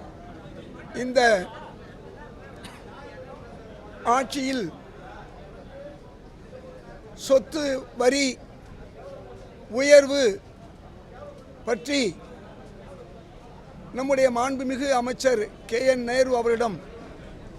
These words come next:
பேசி வந்திருக்கிறேன். அதாவது, தமிழக அரசு முறையாகத்தான் இருபத்தைந்து விழுக்காடு, ஐம்பது விழுக்காடு, எழுபத்தைந்து விழுக்காடு என்று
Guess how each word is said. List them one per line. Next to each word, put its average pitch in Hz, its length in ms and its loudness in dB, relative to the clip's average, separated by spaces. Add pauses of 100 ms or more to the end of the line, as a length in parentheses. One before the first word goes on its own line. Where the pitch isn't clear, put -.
(120)
பேசி 240 340 4
வந்திருக்கிறேன். 214 640 2 (1500)
அதாவது, 254 720 2 (1400)
தமிழக 277 380 8
அரசு 277 520 2 (200)
முறையாகத்தான் 269 840 6 (1300)
இருபத்தைந்து 269 640 0
விழுக்காடு, 262 640 4 (720)
ஐம்பது 269 400 4
விழுக்காடு, 247 720 4 (840)
எழுபத்தைந்து 254 640 4
விழுக்காடு 254 500 2
என்று 240 460 4